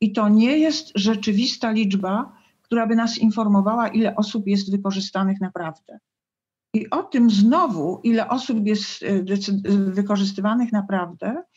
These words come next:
decyduje i oczywiście narzędzie pomiaru, ale też decyduje sposób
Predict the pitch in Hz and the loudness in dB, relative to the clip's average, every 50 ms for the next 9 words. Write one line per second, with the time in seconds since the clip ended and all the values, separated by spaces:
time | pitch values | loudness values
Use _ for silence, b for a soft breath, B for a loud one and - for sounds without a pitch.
0 | b b b b b b _ - 196 240 233 233 - 233 208 214 269 277 269 247 | b b b b b b _ -2 0 0 0 0 0 2 2 2 2 2 2 2
1 | 226 214 220 262 285 285 - 240 226 - 240 208 214 247 277 - - - - - | 0 0 2 0 0 0 0 -4 -4 -2 -2 0 0 0 -2 -4 -6 -8 -6 -2
2 | - 208 196 190 190 190 175 - - - 202 202 202 214 208 214 226 220 208 202 | 0 2 2 4 2 2 0 -2 0 2 4 4 4 4 2 2 4 4 4 2
3 | 208 208 - 196 190 190 180 175 170 165 165 180 226 349 381 - _ _ _ - | 2 0 0 0 2 2 2 0 -2 -2 -2 -4 -4 -6 -8 -12 _ _ _ -6
4 | 196 196 196 220 - - 240 233 214 202 208 208 202 - 190 196 208 233 254 254 | -4 -2 0 -2 -2 -2 -2 -2 -2 0 -2 -2 -2 -2 0 0 0 0 0 -2
5 | 240 240 233 B B B B - - - - - - 285 311 311 - - 294 285 | -2 -4 -6 B B B B -10 -8 -8 -6 -4 -2 -2 0 0 0 0 -2 -2
6 | 269 - - | -2 -4 -12